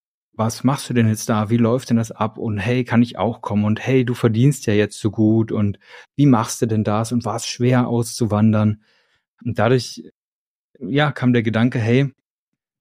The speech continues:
weil ich schon viele, viele Jahre YouTube mache, kommt auch noch dazu, mache ich doch auf meinem Kanal Reisegedanken jetzt auch Schweiz-Content.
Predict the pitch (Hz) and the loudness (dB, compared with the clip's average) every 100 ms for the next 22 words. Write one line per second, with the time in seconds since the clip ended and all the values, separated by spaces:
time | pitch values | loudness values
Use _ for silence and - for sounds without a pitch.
0 | - 98 _ 104 107 - 117 - 127 117 | -20 -20 _ -2 -2 0 0 0 -2 -2
1 | - 107 104 110 104 123 139 110 104 - | -2 0 0 0 -2 -4 -4 -4 -4 -4
2 | 135 131 _ _ _ _ _ _ _ - | -6 -6 _ _ _ _ _ _ _ 0
3 | 113 98 123 117 98 - 117 131 - _ | 0 4 2 2 -6 -4 -2 -2 -4 _
4 | - - - _ _ - 107 117 120 - | -20 -20 -20 _ _ -6 -2 -2 -4 -2
5 | 123 - - - 104 120 117 101 107 127 | -2 -4 -10 -2 2 2 2 0 0 2
6 | 135 156 220 _ _ - 104 117 127 117 | 0 -2 -6 _ _ -6 -4 -2 0 2
7 | 117 120 127 127 120 - _ - 98 110 | 2 2 4 2 2 -6 _ -4 0 0
8 | 117 - _ _ _ _ _ _ - 117 | -2 -16 _ _ _ _ _ _ -4 -4
9 | - 123 123 - 98 87 87 85 | -2 -2 -2 -4 -6 -6 -8 -12